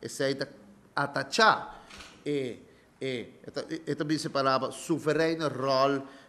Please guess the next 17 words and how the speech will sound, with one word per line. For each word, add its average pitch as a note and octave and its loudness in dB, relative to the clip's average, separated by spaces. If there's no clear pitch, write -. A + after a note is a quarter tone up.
de C3+ -2
armar B2 0
o A2 -6
parlamento. G#2+ -6
Well, C#3+ 2
depois D#3 0
esta C#3 -4
bisa D3 -4
não D3 0
toma D3 -4
decisão, C#3+ -2
então B2+ -6
esta B2+ -6
bisa C3 -8
que C3 -8
não B2+ -2
tá, C#3+ -6